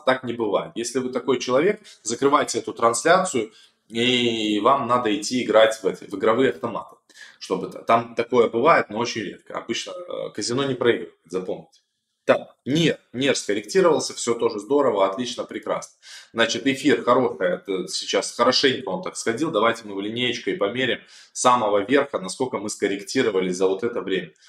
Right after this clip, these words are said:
Тридцать пять процентов по эфиру. Чем вам не дисконт? Офигенный, вообще отличный. Можно прямо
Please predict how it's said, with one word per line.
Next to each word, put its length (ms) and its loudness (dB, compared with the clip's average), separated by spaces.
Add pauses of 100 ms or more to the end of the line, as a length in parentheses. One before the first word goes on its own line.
(140)
Тридцать 320 2
пять 200 4
процентов 540 0
по 140 6
эфиру. 360 -2
Чем 340 4
вам 240 2
не 100 -2
дисконт? 540 0
Офигенный, 800 0
вообще 320 0
отличный. 540 -2 (540)
Можно 260 0
прямо 460 -2